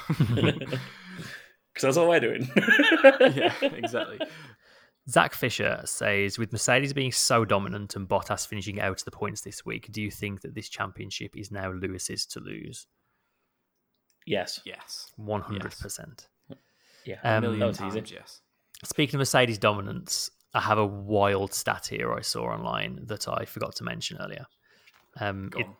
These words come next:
Speaker 1: it'll take a little bit of explaining, but stick with me. So, the old bridge layout at Silverstone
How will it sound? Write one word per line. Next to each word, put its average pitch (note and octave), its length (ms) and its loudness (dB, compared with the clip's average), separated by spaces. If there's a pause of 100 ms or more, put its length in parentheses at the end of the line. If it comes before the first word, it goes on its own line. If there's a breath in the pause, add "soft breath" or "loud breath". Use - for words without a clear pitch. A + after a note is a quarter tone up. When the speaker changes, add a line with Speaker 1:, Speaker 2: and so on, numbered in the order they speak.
Speaker 1:
it'll - 200 -6
take C3+ 220 2
a - 20 8
little C#3 160 10
bit C3+ 60 8
of C3 60 6
explaining, G2 400 2
but G2 100 -6
stick - 260 -4
with G2 180 -4
me. A2+ 160 -10 (640 soft breath)
So, G#2+ 880 6 (720)
the B2+ 240 0
old D3+ 640 8
bridge A2+ 400 2
layout F#2+ 460 2
at A#2+ 100 -6 (160)
Silverstone G#2 640 -2